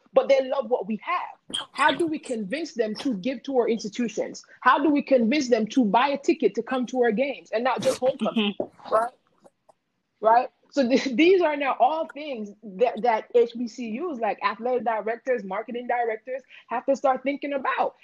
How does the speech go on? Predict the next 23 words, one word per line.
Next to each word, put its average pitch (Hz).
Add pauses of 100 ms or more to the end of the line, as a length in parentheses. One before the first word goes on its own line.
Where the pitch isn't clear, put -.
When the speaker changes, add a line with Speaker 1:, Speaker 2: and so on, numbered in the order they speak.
(120)
Speaker 1:
And, 247
and 233
I 254
understand 247
that 233
some 220
H 233
B 240
C 226
Us, 254
they 226
don't 233
have 208
money 240
right 208
now, 196 (200)
but 220
they'll 269
have 269
to 269
find 254
a 240
way, 262